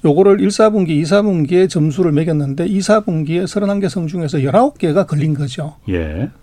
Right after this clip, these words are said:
Speaker 1: 그래서
Speaker 2: 어.
Speaker 1: 삼, 사 분기에는 무조건 이걸 낮춰야 되니까
Speaker 2: 예.
Speaker 1: 무식한 방법을 쓴 게 아예 이 발전소를 안 돌려버린
Speaker 2: 어허.
Speaker 1: 거죠.
Speaker 2: 예, 예.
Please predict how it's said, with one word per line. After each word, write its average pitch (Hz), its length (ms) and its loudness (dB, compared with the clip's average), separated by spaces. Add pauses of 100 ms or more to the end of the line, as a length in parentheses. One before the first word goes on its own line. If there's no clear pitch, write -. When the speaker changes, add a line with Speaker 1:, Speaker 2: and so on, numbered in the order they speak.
Speaker 1:
그래서 180 160 -2
Speaker 2:
어. - 20 2
Speaker 1:
삼, 247 160 2
사 262 140 2
분기에는 170 380 -2
무조건 208 340 0
이걸 196 160 0
낮춰야 160 320 -2
되니까 143 460 -2
Speaker 2:
예. 160 240 -4
Speaker 1:
무식한 190 320 0
방법을 160 300 -2
쓴 170 200 -6
게 175 100 -2
아예 165 380 0 (720)
이 156 360 -2
발전소를 175 380 -2
안 143 60 -4
돌려버린 170 380 2
Speaker 2:
어허. 87 100 -4
Speaker 1:
거죠. - 160 -6 (100)
Speaker 2:
예, 95 60 -4
예. 85 460 -4